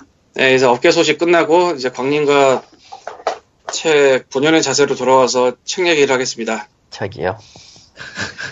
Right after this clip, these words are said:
Speaker 1: 광님과 만화책 삼십 번째 시간이고요. 먼저 소개할 책은 우리 집엔 아무것도 없어라는 책입니다.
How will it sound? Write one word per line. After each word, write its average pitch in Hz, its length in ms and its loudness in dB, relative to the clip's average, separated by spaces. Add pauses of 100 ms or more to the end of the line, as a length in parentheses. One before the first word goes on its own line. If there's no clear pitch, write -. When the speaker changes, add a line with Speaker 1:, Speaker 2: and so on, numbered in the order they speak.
(380)
Speaker 1:
광님과 170 420 4
만화책 160 440 2
삼십 208 240 -4
번째 190 200 0
시간이고요. 139 760 -2 (720)
먼저 160 400 0
소개할 165 380 0
책은 151 300 -6
우리 139 240 -2
집엔 160 240 0
아무것도 147 380 0
없어라는 131 340 -2
책입니다. 117 540 -6